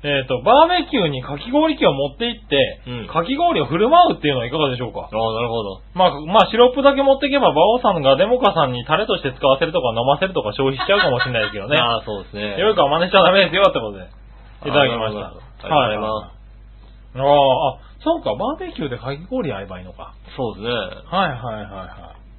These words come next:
Speaker 1: い。
Speaker 2: もしくはだからね。
Speaker 1: うん。
Speaker 2: いや、この焼肉のタレうまいんだよね。ねえ、デモカさんって話を。
Speaker 1: ああ、そうだね。
Speaker 2: うん。
Speaker 1: だって芸人が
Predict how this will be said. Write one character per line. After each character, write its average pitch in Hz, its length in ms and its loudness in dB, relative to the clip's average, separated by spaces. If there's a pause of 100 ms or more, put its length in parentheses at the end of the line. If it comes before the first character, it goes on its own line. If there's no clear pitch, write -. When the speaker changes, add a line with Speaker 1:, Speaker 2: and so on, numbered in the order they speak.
Speaker 1:
い。 127 40 -14
Speaker 2:
も 120 100 -8
し - 80 -16
く 135 80 -12
は 160 160 -2
だ 127 120 -4
か 98 100 -4
ら 87 240 -6
ね。 107 460 -8
Speaker 1:
う 143 40 -14
ん。 - 880 -18
Speaker 2:
い - 20 -14
や、 127 120 -4
こ 131 260 -6
の 156 140 -2
焼 151 200 0
肉 156 140 -4
の 160 140 -2
タ 156 100 -4
レ 165 80 0
う 160 140 -2
ま 196 180 2
い 196 60 -6
ん 180 80 -10
だ 165 60 -2
よ 160 140 0
ね。 170 500 -2 (560)
ね 170 200 -2
え、 165 40 0
デ 156 80 2
モ 143 80 -2
カ 127 120 2
さ 135 80 0 (180)
ん 117 40 -6
っ 110 40 -14
て 117 60 -6
話 107 280 -4
を。 147 40 2
Speaker 1:
あ 151 640 6
あ、 - 20 0 (400)
そ 285 60 10
う 311 100 12
だ 151 200 8
ね。 220 280 8
Speaker 2:
う 120 400 -4
ん。 - 40 -2
Speaker 1:
だ 220 100 10
っ 220 40 0
て 156 140 0
芸 302 340 4
人 302 220 -2
が 285 600 6